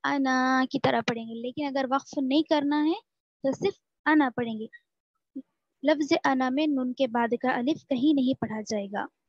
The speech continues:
नीचे में हर खाने में लिखने के तरीके के साथ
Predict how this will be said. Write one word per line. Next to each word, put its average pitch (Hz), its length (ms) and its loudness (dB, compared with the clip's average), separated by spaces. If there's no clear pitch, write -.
नीचे 294 360 4
में 320 280 6
हर 269 220 2
खाने 247 460 -4
में 262 200 -2
लिखने 254 380 -2
के 285 120 -4
तरीके 240 420 -4
के 240 200 -4
साथ 262 380 -2